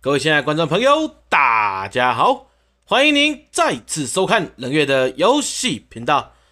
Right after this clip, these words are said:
没有错，今天我们一样来玩一下《狼族崛起》吧。那荒野入侵的活动在礼拜六晚上终于正式落幕了，大家也度过了这惊心短暂的周-，惊心短-，胆战的周六。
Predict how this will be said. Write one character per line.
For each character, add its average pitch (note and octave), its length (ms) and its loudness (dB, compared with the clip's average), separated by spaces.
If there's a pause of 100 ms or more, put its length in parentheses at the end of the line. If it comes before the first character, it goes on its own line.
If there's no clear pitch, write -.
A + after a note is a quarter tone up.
(320)
没 A3+ 140 -2
有 D4+ 80 4
错， D4 280 2
今 D3 120 -8
天 D3+ 80 0
我 - 20 -6
们 C3+ 160 -4
一 D3+ 60 -4
样 F3 100 2
来 D3+ 140 2
玩 D3+ 180 0
一 E3 40 -2
下 D#3+ 320 -2
《狼 E3+ 300 0
族 E3 280 -4
崛 E3+ 240 0
起》 - 160 -4
吧。 D4 260 0 (640)
那 A#3+ 160 -2
荒 D#4+ 200 2
野 A#3+ 120 4
入 A#3+ 180 0
侵 G#3 160 -2
的 F#3 80 2
活 D3 180 2
动 D#3+ 280 0
在 D#3+ 180 0
礼 G#2+ 140 -8
拜 C3+ 160 0
六 G#3+ 300 -2 (160)
晚 A2 260 -6
上 D3+ 240 -2
终 C#3+ 180 -2
于 B2 60 -4
正 C3+ 180 -4
式 C3+ 160 -8
落 B2+ 180 0
幕 B2+ 160 -4
了， G2+ 140 -8 (400)
大 F3+ 140 -2
家 G3+ 80 2
也 D#3+ 100 2
度 G3 240 -4
过 F3+ 220 4
了 C#3+ 40 4
这 E3+ 140 0
惊 A3+ 400 -2
心 G3+ 320 -4
短 D#3+ 240 -6
暂 D3+ 160 -2
的 A2 100 -6
周-， A#2+ 160 -12 (360)
惊 C4+ 320 -2
心 B3+ 320 -4
短-， A#2+ 260 -4 (420)
胆 C3+ 280 0
战 A#3 160 0
的 C3 80 0
周 C3 160 -2
六。 C3+ 200 -2